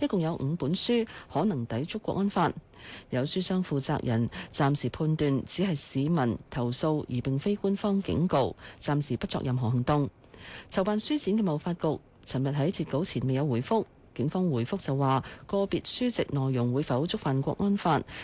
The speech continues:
需要視乎相關情況，警方不評論個別事件。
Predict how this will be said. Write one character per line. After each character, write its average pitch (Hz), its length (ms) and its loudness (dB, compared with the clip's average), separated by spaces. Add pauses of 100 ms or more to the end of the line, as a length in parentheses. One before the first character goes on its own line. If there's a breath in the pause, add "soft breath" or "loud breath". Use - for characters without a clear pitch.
需 208 180 2
要 156 80 0
視 147 160 -4
乎 135 140 -6
相 196 160 0
關 190 120 2
情 - 160 0
況， 156 400 2
警 120 160 2
方 180 220 0
不 180 100 0
評 127 280 0
論 123 180 2
個 131 120 0
別 127 100 0
事 117 180 -2
件。 139 260 2